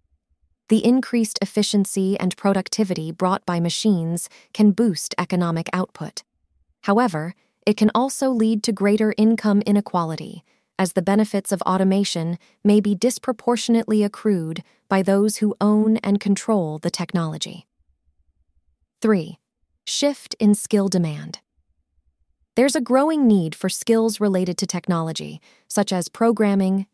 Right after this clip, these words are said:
data analysis, and engineering. Conversely,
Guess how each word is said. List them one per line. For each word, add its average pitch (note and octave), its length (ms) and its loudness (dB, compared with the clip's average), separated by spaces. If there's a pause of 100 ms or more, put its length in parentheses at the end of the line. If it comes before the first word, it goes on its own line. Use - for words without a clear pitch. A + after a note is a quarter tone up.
data A3+ 320 4
analysis, F3+ 880 -2
and F#3 160 2
engineering. E3+ 640 -2 (720)
Conversely, F#3 760 2